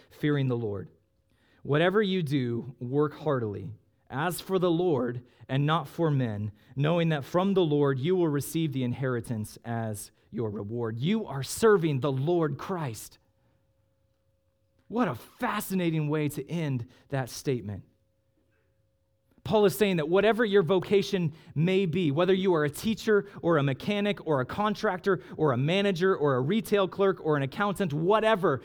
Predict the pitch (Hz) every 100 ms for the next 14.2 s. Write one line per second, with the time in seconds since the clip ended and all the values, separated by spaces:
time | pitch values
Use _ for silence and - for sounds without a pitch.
0 | - 170 175 180 - 185 165 120 - -
1 | - 135 180 202 214 185 170 135 165 190
2 | 185 180 185 - 139 147 175 - - 214
3 | 220 220 220 - 185 175 - 185 160 151
4 | 175 180 175 - 139 143 160 165 - -
5 | - - 156 151 139 135 - 120 131 104
6 | 98 - _ _ _ _ _ _ _ _
7 | _ _ _ _ - 143 147 165 220 262
8 | 180 127 135 135 - - - 247 254 240
9 | 175 196 190 202 165 156 131 156 254 208
10 | 233 202 202 - 208 214 196 208 208 185
11 | 180 175 147 147 214 220 247 156 139 180
12 | 180 170 - 175 160 220 277 269 233 185
13 | 214 220 - 190 147 196 226 - 214 -
14 | 180 156